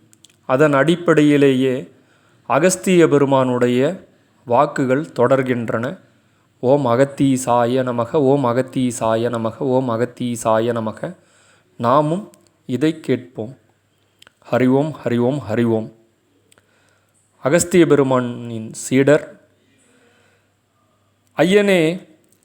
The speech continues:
நந்தினி மந்திர வழிபாட்டு முறை சொல்லுங்கள். அடுத்து தோல் சம்பந்தமான நோய் நீங்க என்ன பரிகாரம்? நந்தினி ஆன்மீக அமைப்பினர் மூலம் மறுபடியும் தர்மகாரியம் எப்பொழுது ஆரம்பிக்கலாம்?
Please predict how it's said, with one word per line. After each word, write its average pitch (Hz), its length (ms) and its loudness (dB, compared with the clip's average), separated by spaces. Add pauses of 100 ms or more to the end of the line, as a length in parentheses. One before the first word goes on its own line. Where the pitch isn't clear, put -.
(240)
நந்தினி 220 720 2
மந்திர 185 520 2
வழிபாட்டு 175 640 4
முறை 147 280 2
சொல்லுங்கள். 135 680 0 (340)
அடுத்து 160 840 0
தோல் 214 280 4
சம்பந்தமான 175 840 2
நோய் 160 360 2
நீங்க 165 300 2
என்ன 156 360 2
பரிகாரம்? 135 680 0 (440)
நந்தினி 208 640 4
ஆன்மீக 180 600 2
அமைப்பினர் 156 480 0
மூலம் 139 320 0
மறுபடியும் 147 560 0
தர்மகாரியம் 143 720 0
எப்பொழுது 135 480 -2
ஆரம்பிக்கலாம்? 123 720 0